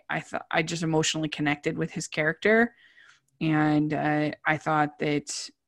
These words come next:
it was pretty brutal. I mean, especially if you, you know, with his backstory, if for him performing this role, I mean, wow.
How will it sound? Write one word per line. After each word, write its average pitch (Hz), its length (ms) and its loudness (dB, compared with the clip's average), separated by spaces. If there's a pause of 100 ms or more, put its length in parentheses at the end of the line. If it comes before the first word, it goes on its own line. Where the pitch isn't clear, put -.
it - 80 -6
was 156 220 -4
pretty 160 400 -2
brutal. 208 760 2
I 165 140 2
mean, 165 120 0
especially 165 420 -2
if - 100 -10
you, 160 220 -2 (200)
you 156 140 -4
know, 156 260 -4
with 160 320 0
his 156 260 -2 (460)
backstory, 156 840 0
if 156 120 -4
for 156 200 -8
him 151 300 -2 (540)
performing 175 580 2
this 151 420 2
role, 165 400 4
I 151 140 6
mean, 151 380 -2 (560)
wow. 160 500 6